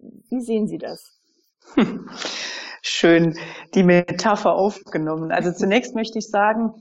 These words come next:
Speaker 2: dass die klassische Lean-Welt auch einem Wandel unterliegt und dass wir im Rahmen des Lean, wenn ich das vergleiche, äh, was wir vor zwanzig Jahren gemacht haben und welche Aspekte da heute noch dazugekommen sind,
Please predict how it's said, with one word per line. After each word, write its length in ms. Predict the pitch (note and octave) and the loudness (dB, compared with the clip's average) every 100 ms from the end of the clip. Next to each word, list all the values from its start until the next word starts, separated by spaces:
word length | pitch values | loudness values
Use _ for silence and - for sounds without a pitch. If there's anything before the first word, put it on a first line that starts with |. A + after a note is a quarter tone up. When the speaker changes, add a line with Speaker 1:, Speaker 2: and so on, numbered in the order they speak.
| _ _ | _ _
Speaker 2:
dass 240 | F#3 F#3 - | 0 0 2
die 380 | G3 F#3+ - - | 2 2 -2 -2
klassische 480 | F#3 G#3+ G#3+ G3 | 2 2 0 0
Lean-Welt 600 | F3 E3+ G3+ G3 F3+ F3+ - - - | 0 0 0 2 2 0 -4 -10 -4
auch 200 | F3+ F3+ | -4 -2
einem 140 | E3 | 0
Wandel 420 | D3+ F3 F3+ - | 2 4 4 2
unterliegt 580 | D3+ D#3+ E3 D3 D#3 - | -2 -4 -2 0 -2 -2
und 120 | - | 0
dass 240 | D#3+ D#3+ - | 2 0 2
wir 280 | F3 - - | 2 2 0
im 300 | F3 E3+ - | 0 0 0
Rahmen 380 | D3+ D#3 F#3 F3 | 0 2 0 -6
des 220 | E3 - | -10 -10
Lean, 360 | E3+ E3+ E3+ _ _ _ _ - - | -6 -4 -6 _ _ _ _ -12 -2
wenn 120 | F3 | 0
ich 80 | E3+ | 0
das 180 | E3+ E3 | 0 -2
vergleiche, 540 | G#3 - D3+ F#3+ G3 | -2 4 6 6 6
äh, 380 | E3+ E3 - F2 | 4 4 2 0
was 240 | E3+ F3+ F#3+ | 0 -2 -4
wir 80 | F3+ | -2
vor 180 | F3 | -2
zwanzig 460 | E3+ F3 F3 G3+ F#3+ | 0 0 0 -2 0
Jahren 240 | F3 F3 | 2 2
gemacht 320 | F3 E3+ F3 F#3+ | 2 0 0 0
haben 200 | E3+ E3 | -2 -2
und 120 | E3 | -4
welche 260 | F3 F#3+ | -4 -4
Aspekte 460 | - - - E3+ F#3 | -6 -8 -4 -4 -2
da 160 | E3+ E3 | -4 -2
heute 260 | E3 F#3 | -4 -4
noch 140 | F3 - | -10 -16
dazugekommen 640 | F3 - F3+ F3+ F3+ E3+ | -18 -10 -8 -6 -4 -6
sind, 320 | - F3 E3+ | -2 -4 -4